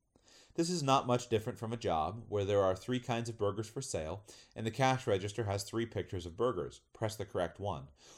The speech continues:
Or three kinds of situations with three different forms to fill out one for each. This kind of education doesn't instill much permanent information, and it doesn't require much deep understanding of the fundamentals.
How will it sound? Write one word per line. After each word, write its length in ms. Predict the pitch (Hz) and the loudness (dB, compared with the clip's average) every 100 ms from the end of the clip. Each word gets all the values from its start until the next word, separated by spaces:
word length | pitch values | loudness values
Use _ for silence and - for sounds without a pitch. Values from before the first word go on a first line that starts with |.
| - | -2
Or 140 | 123 | 0
three 220 | 120 143 151 | 2 0 -2
kinds 340 | 143 139 123 | 2 2 0
of 60 | 110 | -2
situations 720 | 123 - 104 117 123 90 85 | -4 0 2 2 2 -8 -8
with 120 | 92 | -12
three 240 | - 131 | -4 -2
different 440 | 110 117 120 104 - | 0 2 0 -2 -6
forms 340 | 120 120 98 - | -2 -2 -2 -6
to 60 | |
fill 300 | 95 - 117 | -6 2 6
out 240 | 104 113 90 | 6 4 2
one 180 | 90 | -4
for 220 | 85 90 - | -4 -6 -6
each. 400 | 113 110 - - _ - - - _ | -6 -8 -12 -20 _ -20 -20 -20 _
This 140 | 143 139 | -2 2
kind 200 | 165 147 | 4 6
of 60 | |
education 640 | 131 113 110 170 180 107 | 4 4 2 2 2 -2
doesn't 320 | 95 113 107 87 | 0 0 -2 -6
instill 460 | 82 - 147 113 | -4 -2 2 2
much 360 | 82 82 - - | 2 -4 -6 -18
permanent 480 | - 127 113 92 - | -2 0 0 -4 -6
information, 760 | 92 85 87 104 127 - - _ _ - - | -10 -8 -4 -2 -2 -6 -16 _ _ -20 -6
and 120 | 107 | -2
it 100 | 107 | 4
doesn't 280 | 135 151 110 | 4 4 -4
require 460 | 107 - 127 110 | -4 4 6 6
much 400 | 101 110 104 95 | 2 0 -2 -8
deep 240 | 90 123 127 | 0 0 2
understanding 680 | 104 92 - 120 127 120 90 | 0 0 -4 -4 -2 -2 -4
of 120 | 78 | -6
the 60 | |
fundamentals. 800 | 87 85 80 90 113 - - - | -8 -8 -6 -4 -4 -6 -14 -18